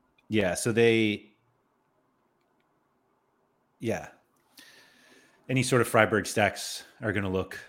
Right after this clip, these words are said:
good this week. I, I don't, I don't know Freiburg well enough, but I don't imagine that they're one who, like, heavily rotates for Europa League.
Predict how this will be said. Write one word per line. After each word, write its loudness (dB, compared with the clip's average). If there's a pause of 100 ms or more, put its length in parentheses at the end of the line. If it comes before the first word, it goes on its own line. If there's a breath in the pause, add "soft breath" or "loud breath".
(440)
good -2
this -2
week. -2
I, 2
I 6
don't, 4 (420)
I 2
don't 4
know 4
Freiburg 0
well 0
enough, -2
but 0
I 2
don't -2
imagine -2
that -6
they're -2
one -2
who, -8
like, -4
heavily -8
rotates -6
for -12 (140)
Europa -10
League. -20